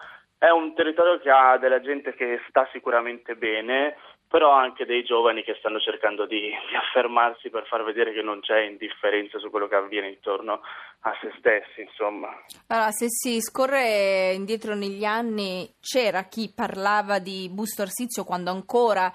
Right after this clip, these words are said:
Speaker 2: non, eh, non si considerava la presenza dell''ndrangheta e di altre organizzazioni criminali al nord.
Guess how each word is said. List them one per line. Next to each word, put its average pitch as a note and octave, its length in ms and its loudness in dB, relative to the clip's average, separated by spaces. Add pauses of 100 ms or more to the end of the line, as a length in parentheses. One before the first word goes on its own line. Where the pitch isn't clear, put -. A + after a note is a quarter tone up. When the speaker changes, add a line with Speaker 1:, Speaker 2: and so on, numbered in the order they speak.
(300)
Speaker 2:
non, G3+ 480 -4
eh, F3+ 340 0
non F#3+ 140 -4
si A3 120 -6
considerava G3 920 0
la F3+ 140 -2
presenza G3+ 720 -4
dell''ndrangheta F3+ 880 -4
e F3 40 -4
di F3 100 -8
altre F3+ 200 -6
organizzazioni F#3 440 -8
criminali F#3 460 -4
al F3 100 -2
nord. E3+ 600 -4